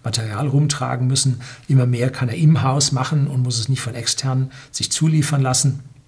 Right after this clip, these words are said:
Äh, so, also mit etwas Geduld und, äh, Model drei wird um dreißig Prozent billiger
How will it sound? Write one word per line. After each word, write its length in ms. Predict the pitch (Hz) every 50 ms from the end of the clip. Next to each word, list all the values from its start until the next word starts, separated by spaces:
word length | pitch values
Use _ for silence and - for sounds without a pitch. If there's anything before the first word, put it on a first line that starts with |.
| _ _ _ _ _ _ _ _ - - -
Äh, 160 | 123 110 101 104 - - - - - -
so, 160 | - - 113
also 200 | - 143 123 131
mit 160 | 135 143 143
etwas 320 | 139 - 139 - 156 - -
Geduld 640 | 139 107 117 156 175 202 208 202 - - - - - - _ _ _
und, 500 | - 151 131 131 123 120 - - - - - - - - _ _ _ _ _ _ - - -
äh, 80 | 135
Model 260 | 123 120 123 120 123 -
drei 280 | 107 104 107 113 113
wird 100 | 117 110
um 80 | 113 110
dreißig 260 | - 98 101 101 -
Prozent 300 | - 107 - 107 104 104
billiger 380 | 135 139 156 156 160 151 147